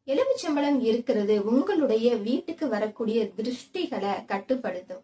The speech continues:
இரண்டாவது, வீட்டிற்கும் வீட்ல இருக்கிறவங்களுக்கும் வாரத்திற்கு ஒரு முறை நீங்க திருஷ்டி எடுப்பதன் மூலமாக கூட உங்களுடைய குடும்பத்தை நீங்க பாதுகாக்க முடியும்.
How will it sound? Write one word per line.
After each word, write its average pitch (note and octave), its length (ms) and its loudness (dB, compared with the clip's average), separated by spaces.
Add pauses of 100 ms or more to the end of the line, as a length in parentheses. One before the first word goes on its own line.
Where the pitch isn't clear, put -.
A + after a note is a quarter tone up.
இரண்டாவது, D4 880 6
வீட்டிற்கும் C#4+ 760 2
வீட்ல F4+ 360 2
இருக்கிறவங்களுக்கும் B3 1000 2
வாரத்திற்கு D#4+ 840 0
ஒரு B3 280 6
முறை C4+ 260 6
நீங்க A3 280 0
திருஷ்டி D4+ 640 0
எடுப்பதன் A#3+ 480 2
மூலமாக G#3 580 0
கூட G#3 400 -2 (320)
உங்களுடைய E4 600 4
குடும்பத்தை A#3+ 520 4
நீங்க G#3+ 280 0
பாதுகாக்க G#3 840 -4
முடியும். G3 440 -8